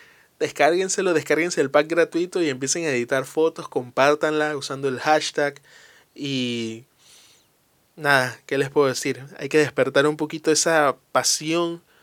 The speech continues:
por este mundo tan bonito de la fotografía, y no estoy refiriéndome directamente a personas que quieran comprarse una cámara ni nada de eso, sino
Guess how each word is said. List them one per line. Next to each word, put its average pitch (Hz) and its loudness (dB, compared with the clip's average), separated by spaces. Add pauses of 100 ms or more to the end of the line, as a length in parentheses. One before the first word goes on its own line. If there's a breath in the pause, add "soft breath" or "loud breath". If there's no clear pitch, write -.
(520 soft breath)
por 143 4
este 147 2
mundo 165 2
tan 185 4
bonito 175 0
de 170 6
la 156 4
fotografía, 147 0
y 185 2
no 185 2
estoy 202 4
refiriéndome 180 0 (140)
directamente 165 -2
a 170 -4
personas 143 -4 (180)
que 127 -8
quieran 139 -4
comprarse 131 -4
una 131 -8
cámara 156 -2
ni 123 -10
nada 147 -4
de 196 -2
eso, 170 -6
sino 143 -6